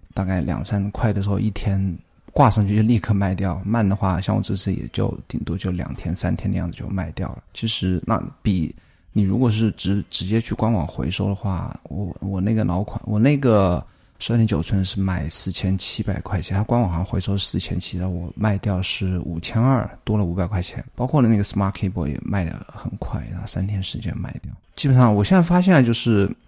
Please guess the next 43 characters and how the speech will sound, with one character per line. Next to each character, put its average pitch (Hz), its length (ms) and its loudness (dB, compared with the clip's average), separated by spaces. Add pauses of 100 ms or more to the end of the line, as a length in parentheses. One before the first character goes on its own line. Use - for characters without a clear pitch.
(360)
最 175 200 6
方 147 300 2
便 156 160 4
还 95 160 2
是 92 480 0
当 110 160 2
面 110 240 4
交 90 240 -2
易 92 140 0
啊， - 160 -8
就 - 100 -10
是 - 260 -6 (120)
如 107 80 2
果 127 100 8
本 82 240 4
地 98 240 2
有 85 160 0
人， 82 240 0 (500)
别 - 140 -8
人 104 160 2
愿 110 180 4
意 95 180 0
过 101 180 0
来 87 120 2
当 104 160 0
面， 107 240 4 (520)
啊， - 100 -8
一 110 80 0
手 104 140 0
交 107 120 2
钱 101 160 4
一 104 60 2
手 95 140 -2
交 98 200 -2
货 98 320 -2
的 65 60 -2
话， 92 220 -2
然 87 120 -2
后 98 220 -2
说 - 220 0
好 92 260 -4
没 92 160 0
有 101 260 -4